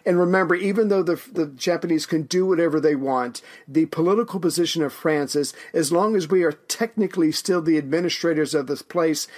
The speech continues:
then we can use that as justification to get it back after the war."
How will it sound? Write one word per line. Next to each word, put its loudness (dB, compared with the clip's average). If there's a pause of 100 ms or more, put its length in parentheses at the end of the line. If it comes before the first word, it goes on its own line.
(240)
then 0
we 2
can 0
use 0
that 2
as -2
justification -2
to 0
get 2
it -2
back 0
after -4
the -4
war." 0